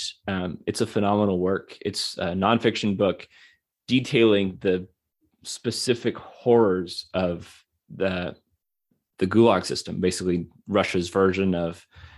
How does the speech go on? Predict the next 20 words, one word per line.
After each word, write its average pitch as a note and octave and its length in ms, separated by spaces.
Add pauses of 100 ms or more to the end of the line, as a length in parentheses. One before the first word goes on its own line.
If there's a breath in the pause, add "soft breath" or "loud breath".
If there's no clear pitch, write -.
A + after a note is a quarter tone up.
(180 soft breath)
concentration - 640
camps. - 480
And F2+ 440 (440 soft breath)
in G2+ 340
the F2 460
recent C3+ 400
days, G#2+ 480
you A2 80
know, G2+ 120
I G#2 140
think F#2+ 260 (120)
over G#2 260
the F#2+ 140
past - 420
week, G#2 380
maybe G2+ 260
nine F#2+ 320
days G#2+ 260
or A2 60
so, G2+ 400